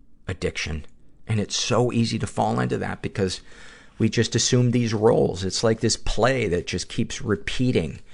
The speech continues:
and everybody knows their lines and nobody wants to rock the boat. And then when one person does,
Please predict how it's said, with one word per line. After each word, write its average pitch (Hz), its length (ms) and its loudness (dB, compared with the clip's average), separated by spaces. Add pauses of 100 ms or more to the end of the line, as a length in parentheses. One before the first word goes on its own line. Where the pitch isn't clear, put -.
(420)
and 95 100 2
everybody 117 460 4
knows 113 340 6
their 117 220 6
lines 104 520 2
and 87 140 2
nobody 104 280 2
wants 104 280 0
to - 120 -4
rock 92 360 -2
the 101 80 -2
boat. 82 420 -2 (140)
And 95 160 0
then 92 200 2
when 92 200 0
one 98 220 2
person 98 380 2
does, 131 500 4